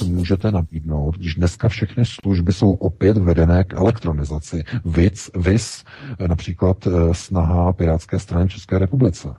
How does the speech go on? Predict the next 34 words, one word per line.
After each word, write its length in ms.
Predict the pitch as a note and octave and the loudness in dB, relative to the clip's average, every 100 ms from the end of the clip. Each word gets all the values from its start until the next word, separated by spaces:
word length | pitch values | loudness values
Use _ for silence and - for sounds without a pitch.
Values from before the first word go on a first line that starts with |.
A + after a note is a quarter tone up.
| _ - - - | _ -18 -16 -4
Je 60 | |
snaha 340 | F2+ G2 E2 G2+ | -2 4 4 4
o 80 | F#2 - | 0 0
elektronizaci 800 | F#2 F#2+ - F#2+ F#2 G2 F#2 F#2+ | 0 2 2 2 4 2 0 -4
úplně 360 | F#2 F#2+ F2+ | -2 0 0
všeho, 320 | F2+ A2+ A2+ | 0 0 0
takže 280 | F2+ D#2 D#2+ | 2 0 0
dojde 260 | E2 E2 F2+ | 2 2 2
k 60 | |
propuštění 540 | F#2 E2 G2+ F2+ G2+ F#2 | -2 -6 -4 -4 0 0
půl 340 | D#2+ F#2+ G2+ | -2 0 2
milionu 420 | G#2+ F2 E2+ F#2 | 4 4 4 2
zaměstnanců 640 | G2+ F2 F2 - F2 D#2+ A#2 | 0 0 -2 -4 -8 -6 -6
státní 380 | - D#2 - | -2 -2 -2
správy, 520 | F#2 - G2+ G#2 D2 C#2 - - | -8 -2 0 0 -4 -6 -14 -6
pokud 240 | F2+ F2 | -2 0
dojde 220 | E2+ F2+ | 2 2
k 20 | |
naplnění 540 | E2+ D#2+ F2 E2+ E2+ G2+ | 2 -2 -2 -2 0 0
programového 640 | F2 E2 E2 F2 F#2+ F#2 | -2 0 0 2 2 2
cíle 460 | E2 - E2+ E2 F2 | -2 -8 -2 0 0
politické 680 | - F2+ E2 D#2+ E2 - G#2 | -2 -2 -2 -2 -6 -2 -2
strany 180 | - E2+ D#2+ | 0 0 0
Piráti. 540 | E2 G#2+ F#2 - D2 - _ _ _ _ _ _ - - - - | 0 0 0 -4 -12 -14 _ _ _ _ _ _ -14 -14 -18 -20
Co 200 | - - | -2 -2
s 100 | G2 | 0
tím 160 | - F2+ - | -4 -6 -2
půl 180 | G#2+ A2+ | 2 4
milionem 600 | G2 F2+ F2+ F2 F#2 E2+ | 2 2 2 4 2 4
lidí 560 | E2 D#2 D#2 D#2 A2 - - | 2 2 0 2 0 -2 -16
si 160 | - F#2 | -4 -4
počne 380 | - E2 - F2 | -2 -6 -2 0
Česká 380 | F#2 F2 - E2+ | 0 0 2 2
republika? 640 | F#2+ A2 E2+ E2 D2 | 2 2 0 0 -6